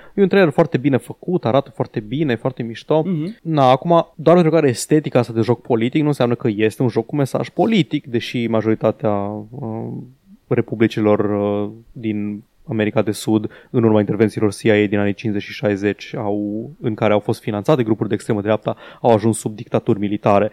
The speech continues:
Speaker 1: Dar nu despre asta e jocul, Edgar.
Speaker 2: Mă bucur că am ales să tac din gură pentru chestia asta.
Speaker 1: <laughs> Jocul, jocul ăsta va fi, jocul ăsta va fi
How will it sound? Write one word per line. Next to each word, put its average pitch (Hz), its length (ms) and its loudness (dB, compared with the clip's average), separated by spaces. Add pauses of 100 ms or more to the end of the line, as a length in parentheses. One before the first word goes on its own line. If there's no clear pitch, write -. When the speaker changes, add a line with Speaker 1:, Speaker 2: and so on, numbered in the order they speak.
(320)
Speaker 1:
Dar 147 180 2 (180)
nu 147 160 -4
despre 165 260 2
asta 123 180 2
e 110 40 2
jocul, 98 400 -2
Edgar. - 240 -6
Speaker 2:
Mă 123 120 0 (100)
bucur 127 300 -2
că 127 100 -6
am 110 120 -2
ales 104 240 -2
să 110 100 -12
tac 101 160 -6
din 101 140 -8
gură 101 160 -6
pentru 98 200 -8
chestia 92 320 -12
asta. 101 260 -16 (260)
Speaker 1:
<laughs> - 1400 0
Jocul, - 480 -2 (260)
jocul 165 340 0
ăsta 160 180 2
va 120 140 2
fi, 135 240 -2
jocul 160 300 2
ăsta 151 180 0
va 123 100 4
fi 123 440 0